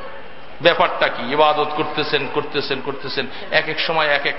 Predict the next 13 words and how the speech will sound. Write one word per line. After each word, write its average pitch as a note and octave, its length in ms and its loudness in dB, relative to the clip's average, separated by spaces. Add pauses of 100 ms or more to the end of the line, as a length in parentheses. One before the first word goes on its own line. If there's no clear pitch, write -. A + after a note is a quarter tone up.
হালাত C#3+ 320 4
হয়ে C#3 180 2
যায়। B2 200 2 (360)
সফরে D#3+ 360 4
গেলে D3 220 -2
বিভিন্ন D3 360 -2
সময় C3+ 300 4
অবস্থা C3 400 2
হলে F#3 180 2
বুঝে A#2+ 260 -2
আসে। - 220 -2 (340)
এই D#3 80 2
জন্য G3+ 480 2